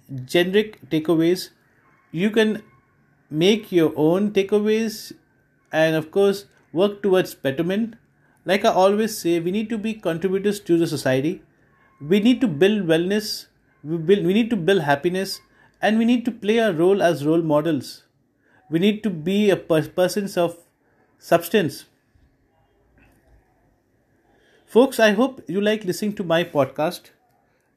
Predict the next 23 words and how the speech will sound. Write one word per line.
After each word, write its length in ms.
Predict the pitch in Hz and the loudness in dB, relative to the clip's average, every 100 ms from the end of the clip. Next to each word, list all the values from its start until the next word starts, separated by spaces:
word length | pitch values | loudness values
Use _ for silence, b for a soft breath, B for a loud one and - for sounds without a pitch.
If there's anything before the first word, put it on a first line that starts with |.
| 127 | -6
This 280 | 151 233 - | -4 -4 -2
is 220 | 156 156 | -4 -4
George 300 | - 170 190 | 0 2 0
Nathaniel. 540 | 190 185 185 196 220 - _ _ _ _ | 0 0 0 -2 -6 -10 _ _ _ _
My 160 | 151 202 | 0 0
podcast 580 | 202 196 190 226 247 233 | 2 0 0 -2 0 0
is 120 | 196 | 0
available 420 | 156 170 196 214 | 2 2 2 2
across 380 | 196 175 165 - | 0 0 -2 -2
all 280 | - 135 156 | -2 0 0
platforms. 720 | 160 165 165 180 202 208 - _ _ _ _ - | 0 0 -2 -6 -6 -8 -14 _ _ _ _ -2
I 140 | 185 | 0
also 440 | - 202 214 269 | 2 2 2 0
have 220 | 190 180 180 | 2 0 0
my 160 | 165 | -2
blog 380 | 120 123 139 160 | -2 0 0 2
website, 520 | 151 151 - 180 190 _ _ _ _ _ | -2 -4 -4 -6 -6 _ _ _ _ _
which 300 | 143 170 175 | -4 -2 0
is 200 | 160 - | -2 -4
george 440 | _ 170 170 196 | _ 2 2 2
nathaniel 520 | 185 170 160 170 175 - - | -2 -2 -2 -4 -8 -10 -8
dot 280 | 139 143 139 | 0 0 -2
net. 300 | 117 131 - | -6 -6 -8